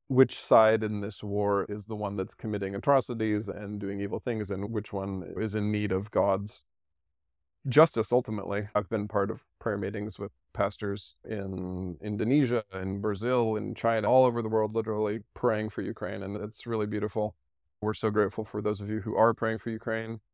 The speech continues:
Probably the obvious first request, pray for a quick victory for Ukraine. And not just the war would, quote unquote, stop. Sometimes people will pray, "Oh, may the war stop quickly." It doesn't need to just stop. It needs to stop with Ukrainian victory.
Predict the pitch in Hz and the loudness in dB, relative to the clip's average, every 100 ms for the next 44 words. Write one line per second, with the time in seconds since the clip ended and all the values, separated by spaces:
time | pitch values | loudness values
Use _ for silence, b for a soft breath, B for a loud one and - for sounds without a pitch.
0 | _ _ _ - 117 113 101 98 92 110 | _ _ _ 0 2 2 0 0 2 2
1 | 107 - - 139 - 107 - 92 110 - | 0 -6 -2 -2 -2 -10 -4 -4 -4 -10
2 | - 123 117 - 110 - 127 127 117 - | -2 2 2 2 -2 -2 -4 0 0 0
3 | - 87 80 107 _ - 110 104 98 101 | -4 -4 -6 -10 _ -10 -2 -2 -2 -2
4 | 143 131 95 104 - _ _ _ - 139 | 0 0 -2 -8 -14 _ _ _ 4 8
5 | 160 175 160 120 135 - - 113 107 113 | 8 6 4 6 8 6 -2 -2 2 4
6 | 110 104 - 110 104 101 98 - - 104 | 4 2 0 -2 -2 -2 -4 -4 -2 2
7 | 90 - - - - 104 95 104 - _ | 2 0 -8 -12 -8 -6 -6 -8 -16 _
8 | _ 110 101 101 92 95 117 117 135 - | _ -4 -2 -4 -2 2 4 2 -2 -4
9 | 110 107 113 113 113 - 104 95 - 117 | -4 -4 -4 0 0 0 0 0 -2 -2
10 | 104 101 - _ - 135 156 160 147 123 | 0 0 -2 _ 8 10 10 8 6 6
11 | 107 104 107 - - - 90 85 - - | 4 4 2 0 -12 -8 -4 -4 -6 -6
12 | 113 120 110 - - 113 - 107 104 107 | -4 -4 -6 -10 0 2 2 -4 -6 -4
13 | 101 101 98 101 95 90 90 95 | -4 -4 -4 -4 -4 -2 -2 -2